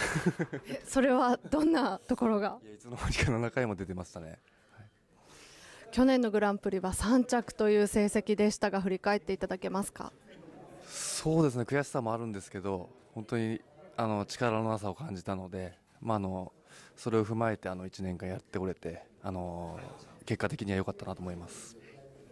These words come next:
Speaker 1: 今年はジーワン、え、競輪祭の勝利もありましたが、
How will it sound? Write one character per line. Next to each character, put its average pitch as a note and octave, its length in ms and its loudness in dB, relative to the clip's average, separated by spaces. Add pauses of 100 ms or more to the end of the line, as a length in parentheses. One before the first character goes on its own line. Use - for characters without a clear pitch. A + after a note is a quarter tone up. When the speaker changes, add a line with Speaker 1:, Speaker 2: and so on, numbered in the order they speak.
(420)
Speaker 1:
今 - 100 -20
年 G#3+ 240 2
は G3+ 160 4
ジ G#3 240 2
ー G#3 40 6
ワ G3+ 200 2
ン、 A3+ 140 -2 (360)
え、 F3 120 -2
競 G#3+ 240 4
輪 G#3+ 200 6
祭 G3+ 320 4
の F#3+ 100 0
勝 G3 280 4
利 F#3+ 120 0
も - 140 -2
あ G3+ 100 0
り G#3 100 2
ま G#3+ 160 2
し - 100 -4
た G3 160 0
が、 F#3 200 0